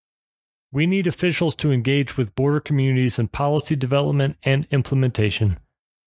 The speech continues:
We must educate communities about legal immigration to reduce misinformation. We need enhanced physical and electronic security measures. We need redundant systems operating in different electromagnetic spectrums, such as Doppler radar and infrared,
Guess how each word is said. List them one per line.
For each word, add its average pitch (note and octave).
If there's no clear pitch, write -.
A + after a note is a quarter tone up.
We D3
must F3+
educate D#3+
communities D3
about B2+
legal C#3
immigration C3
to A#2+
reduce A#2+
misinformation. A2+
We D3+
need G3
enhanced C#3+
physical F#3
and C3+
electronic C#3
security B2+
measures. G#2
We D3
need E3+
redundant D3
systems D3
operating D3
in A#2+
different C3+
electromagnetic C#3
spectrums, -
such C#3
as A#2+
Doppler C#3
radar C3
and C3
infrared, A2+